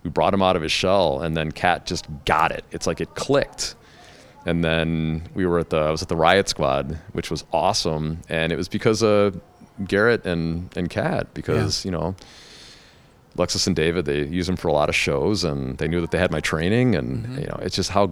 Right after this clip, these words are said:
Speaker 1: how that makes me feel, though, like, just in general,
Speaker 3: Yeah.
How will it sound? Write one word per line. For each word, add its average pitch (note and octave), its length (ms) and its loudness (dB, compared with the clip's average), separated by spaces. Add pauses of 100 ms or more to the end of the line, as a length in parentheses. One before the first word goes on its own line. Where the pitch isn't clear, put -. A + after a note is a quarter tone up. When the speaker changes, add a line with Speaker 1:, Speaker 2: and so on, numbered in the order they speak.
Speaker 1:
how A#2+ 180 4
that C3+ 160 6
makes A#2 340 2
me G#2+ 100 2
feel, D#2+ 320 -2
though, A#2+ 320 0 (280)
like, F2 160 -2
just - 240 0
in F2+ 100 0
general, G#2+ 460 2
Speaker 3:
Yeah. C#3 160 -8